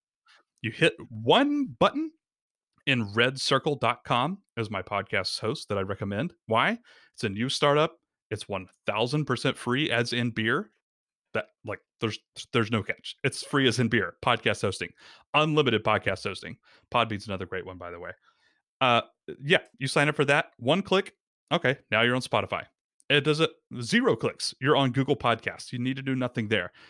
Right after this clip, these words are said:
You get on Apple Podcasts, like, in a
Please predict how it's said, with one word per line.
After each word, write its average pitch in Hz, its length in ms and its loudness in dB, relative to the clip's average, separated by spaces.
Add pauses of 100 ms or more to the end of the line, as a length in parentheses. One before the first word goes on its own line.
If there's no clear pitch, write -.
(160)
You 117 120 -8
get 139 320 0
on 131 420 2
Apple 143 220 0
Podcasts, 180 640 0 (400)
like, 101 280 -10
in 113 120 -6
a 95 80 -8